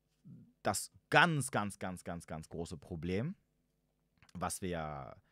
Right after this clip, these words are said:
in den letzten Lives ja sehr schön erörtert haben, und das ist das halt das Alter. Und das Alter ist etwas,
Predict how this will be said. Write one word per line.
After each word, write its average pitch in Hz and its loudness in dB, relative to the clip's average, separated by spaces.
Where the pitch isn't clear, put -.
in 82 -8
den 82 -2
letzten 87 -2
Lives 82 -4
ja 71 -6
sehr 80 -4
schön 85 -6
erörtert 95 -4
haben, 117 -4
und 95 -6
das 90 -10
ist - -16
das 95 -12
halt 95 -10
das 92 -14
Alter. - -8
Und 80 -12
das 71 -10
Alter 123 2
ist 110 -4
etwas, 104 -6